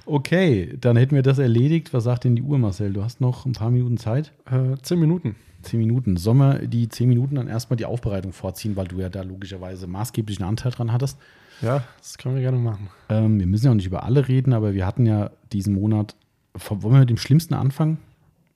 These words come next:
Speaker 2: Ah, nee, machen wir den zum Letzten.
Speaker 1: <laughs> Okay, na gut.
Speaker 2: Den machen wir mal, ich würd sagen, machen wir den, einen einfachen zuerst.
Speaker 1: Einfachen und vielleicht dein Favorit, wie ich vermuten
Speaker 2: Nee,
Speaker 1: könnte. Ach, den
Speaker 2: nee,
Speaker 1: auch nicht? Oh Gott.
Speaker 2: nee,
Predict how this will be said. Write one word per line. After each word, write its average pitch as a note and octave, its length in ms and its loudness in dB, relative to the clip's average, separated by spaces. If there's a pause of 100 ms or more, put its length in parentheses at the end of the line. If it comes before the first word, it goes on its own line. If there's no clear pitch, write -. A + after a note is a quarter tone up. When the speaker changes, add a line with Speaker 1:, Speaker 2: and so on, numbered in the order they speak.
(380)
Speaker 2:
Ah, A2+ 160 2
nee, B2+ 160 6
machen A#2 160 4
wir A#2 60 0
den A#2+ 120 2
zum - 160 -8
Letzten. - 280 -10 (220)
Speaker 1:
<laughs> - 140 -4
Okay, D#3 400 -4
na E3+ 120 -2
gut. C#3+ 120 -6
Speaker 2:
Den C3 80 -2
machen C3 200 2
wir B2+ 80 0
mal, C3 340 0
ich A#2+ 140 -4
würd C#3 100 -4
sagen, C#3 160 -2
machen D3 200 -2
wir C3 80 2
den, B2+ 200 2
einen B2+ 320 -2
einfachen C3 400 0
zuerst. A#2+ 480 -10 (160)
Speaker 1:
Einfachen C#3+ 360 4
und A#2 40 2
vielleicht A#2+ 320 0 (140)
dein G#2 320 0
Favorit, A2 500 -2 (460)
wie G2+ 200 -12
ich G2 140 -8
vermuten G2 240 -2
Speaker 2:
Nee, F#3 220 4
Speaker 1:
könnte. A#3 200 -2
Ach, A3+ 120 -4
den D#3 140 4
Speaker 2:
nee, F3+ 40 4
Speaker 1:
auch F#3 120 6
nicht? A#2+ 220 4
Oh - 60 -18
Gott. E3 160 2
Speaker 2:
nee, F3 160 0